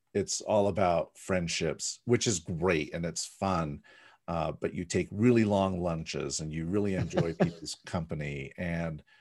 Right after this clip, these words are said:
Speaker 1: there are always things to do after hours and on the weekends, and everybody gets along great. Uh,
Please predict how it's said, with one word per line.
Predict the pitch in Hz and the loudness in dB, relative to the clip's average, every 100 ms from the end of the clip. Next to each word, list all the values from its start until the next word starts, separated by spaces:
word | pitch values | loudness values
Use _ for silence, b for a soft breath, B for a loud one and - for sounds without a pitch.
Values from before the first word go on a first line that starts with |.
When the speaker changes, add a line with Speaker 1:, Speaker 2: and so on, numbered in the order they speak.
| b b _ - | b b _ 0
Speaker 1:
there | 92 | 2
are | 87 | 4
always | 104 123 127 110 | 6 8 6 4
things | 110 104 - | -2 -4 -4
to | 92 | -6
do | 85 92 87 85 | -2 0 0 -2
after | 95 92 - 98 82 - | 0 0 0 0 0 0
hours | 82 80 78 76 76 | -2 -2 -2 -2 -4
and | 85 | -4
on | 80 78 | -6 -6
the | 82 | -6
weekends, | 85 87 82 87 78 80 92 | -4 -6 -4 -4 -4 -4 -8
and | 90 | -4
everybody | 123 131 113 110 | -2 0 2 2
gets | 95 98 - | 2 0 -2
along | 90 82 78 78 | -4 -2 -4 -8
great. | 76 76 78 76 - b b b b b - | -8 -2 0 0 -4 b b b b b -8
Uh, | 87 85 78 | -2 -2 -2